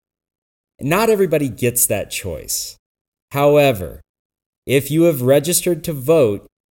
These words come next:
you have a method to let your voice be heard. Please do not neglect. You've got one week left. Get out there,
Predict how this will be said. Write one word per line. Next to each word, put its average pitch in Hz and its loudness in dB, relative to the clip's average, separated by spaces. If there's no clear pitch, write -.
you 151 -4
have 143 -6
a 113 -4
method 113 -4
to 110 -6
let 117 -2
your 117 -6
voice 104 -4
be 98 -8
heard. 78 -12
Please 117 -4
do 139 -2
not 170 -4
neglect. 113 -6
You've 104 -8
got 104 -4
one 131 -2
week 170 -4
left. 156 -4
Get 135 4
out 151 0
there, 139 -2